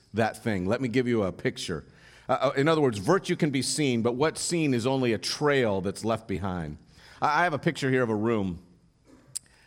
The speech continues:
Look how nice that room is. Isn't that just clean?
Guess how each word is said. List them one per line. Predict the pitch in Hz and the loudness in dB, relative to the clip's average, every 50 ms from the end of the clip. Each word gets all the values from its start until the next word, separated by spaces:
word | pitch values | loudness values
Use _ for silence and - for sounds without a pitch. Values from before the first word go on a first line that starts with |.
| _ _ _ _ - - - - - - - | _ _ _ _ -20 -20 -20 -20 -20 -8 -6
Look | 170 165 | -2 0
how | 143 123 | 0 0
nice | 113 104 101 101 - | 0 -2 -2 -4 -4
that | - 101 85 85 | -6 -6 -4 -4
room | 95 98 98 95 | -4 -4 -2 -2
is. | 90 90 90 87 - - - - - - _ - - - - - - - - - - - - _ _ | -4 -4 -6 -6 -10 -14 -16 -18 -20 -20 _ -20 -20 -20 -20 -20 -20 -20 -20 -20 -20 -20 -20 _ _
Isn't | 143 143 | 0 2
that | 170 180 156 | 2 2 4
just | 117 156 139 - | 2 0 -2 -2
clean? | - - 127 135 135 143 156 175 180 175 | -4 -2 0 2 2 2 2 0 -2 -4